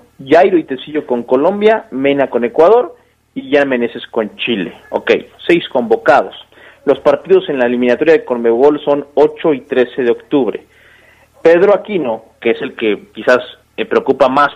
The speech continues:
porque no tiene un suplente en caso de llegar tocado, jugará el ocho contra Paraguay y luego el trece contra Brasil. Después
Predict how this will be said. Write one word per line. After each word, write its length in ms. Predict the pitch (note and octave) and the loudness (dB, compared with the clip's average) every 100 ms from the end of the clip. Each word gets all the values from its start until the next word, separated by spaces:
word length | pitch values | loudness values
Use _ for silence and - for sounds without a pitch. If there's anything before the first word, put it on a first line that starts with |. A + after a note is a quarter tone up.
| - | -4
porque 260 | A2 - | -6 -4
no 160 | G#2+ A#2+ | -4 -2
tiene 200 | B2+ C3 | -2 -2
un 100 | B2+ | -2
suplente 500 | B2+ B2 C3+ B2+ A2+ | -6 0 0 0 -4
en 100 | G#2 | 0
caso 260 | A#2 - | -2 0
de 80 | A#2 | -2
llegar 320 | G#2 A2 A#2 | 0 0 0
tocado, 560 | - - C#3+ A#2+ B2 - _ _ _ _ | -2 0 2 4 2 -6 _ _ _ _
jugará 320 | C#3+ C3+ C#3 | 0 2 2
el 120 | C3 | 2
ocho 220 | F3 F#3 A3 | 0 0 -6
contra 380 | E3 D3 C3 | -6 -2 -4
Paraguay 540 | - B2+ B2 D3 F3+ D#3+ | 0 0 2 2 0 0
y 40 | |
luego 220 | C3 C3+ | 0 0
el 120 | B2+ B2 | -4 -2
trece 300 | C3 C3 B2 | -4 -4 -6
contra 440 | A#2 G#2 A2+ A2 | -6 -2 2 2
Brasil. 680 | G#2+ A2 G#2+ - B2+ G#2 F2+ _ _ _ _ _ _ | 2 0 0 -8 -8 -8 -10 _ _ _ _ _ _
Después 440 | C3 C#3 - F#3+ | -2 -2 0 -4